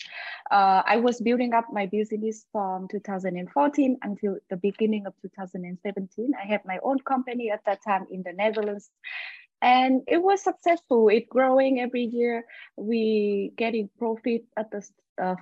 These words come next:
third year finally. Um, but I don't know, somehow I didn't feel confident with this, where everyone giving,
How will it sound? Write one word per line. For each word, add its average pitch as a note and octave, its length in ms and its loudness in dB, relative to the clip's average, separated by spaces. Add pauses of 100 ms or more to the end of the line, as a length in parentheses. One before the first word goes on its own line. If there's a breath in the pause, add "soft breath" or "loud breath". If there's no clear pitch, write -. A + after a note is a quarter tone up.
third C4 200 -2
year C4+ 280 2
finally. G#3+ 560 -2 (380 loud breath)
Um, G3 540 4 (920)
but B3+ 300 0
I D4+ 140 2
don't F4 180 2
know, D#4+ 300 6
somehow C4+ 680 2 (720 loud breath)
I B3+ 300 2 (280)
didn't B3+ 360 2 (180)
feel B3 220 0
confident A3+ 680 -2
with G3+ 160 -6
this, A3+ 460 -2
where A3 280 -2
everyone A#3+ 460 -2
giving, A#3+ 380 -6